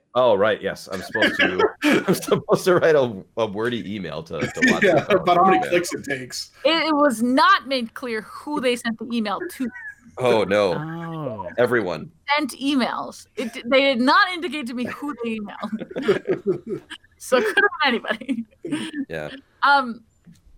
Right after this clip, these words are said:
Speaker 3: actually, I think that's a really good point because <laughs> obviously your comment on Twitch chat in, you know, twenty sixteen or whatever was big foreshadowing for our future.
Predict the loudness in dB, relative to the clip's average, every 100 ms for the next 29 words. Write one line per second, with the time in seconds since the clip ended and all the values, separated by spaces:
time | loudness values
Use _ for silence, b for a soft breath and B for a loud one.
0 | -2 -2 -2 -6 -4 -2 -2 -4 -6 -6
1 | -4 -4 -4 -4 -4 -6 -6 -14 -8 -8
2 | -8 -16 b b _ -10 -10 -12 B B
3 | B 0 0 0 -6 -6 -4 0 2 4
4 | 2 0 0 0 0 -4 -6 -8 -6 -8
5 | -4 -4 -2 -6 -10 -12 -12 -14 -16 -4
6 | -4 -4 -8 -4 0 0 2 0 0 -4
7 | -4 -2 -4 -4 -4 -2 0 2 2 0
8 | -2 2 2 2 -4 -12 -8 -8 -8